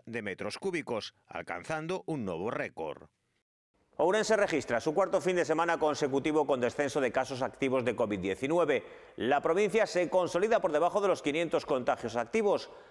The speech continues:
Hay cincuenta y nueve ingresados, siete de ellos en la unidad de cuidados intensivos.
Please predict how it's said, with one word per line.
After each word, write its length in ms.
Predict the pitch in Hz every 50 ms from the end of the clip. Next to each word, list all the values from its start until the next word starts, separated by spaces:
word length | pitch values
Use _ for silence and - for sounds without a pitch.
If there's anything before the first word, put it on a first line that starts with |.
| -
Hay 220 | - - 160 143 117
cincuenta 500 | - - 117 107 92 107 110 101 92 98
y 40 | 101
nueve 220 | 131 143 123 131
ingresados, 640 | 139 156 160 143 - - 139 117 101 95 92 - - - - -
siete 300 | - - 220 220 233 226
de 80 | 170 117
ellos 260 | 92 80 80 - -
en 80 | 147 165
la 60 | 175
unidad 320 | 160 135 123 123 131 127
de 200 | 107 131 151 185
cuidados 440 | 175 170 147 117 101 76 71 76 -
intensivos. 640 | 95 90 113 113 107 - 87 - - - - - -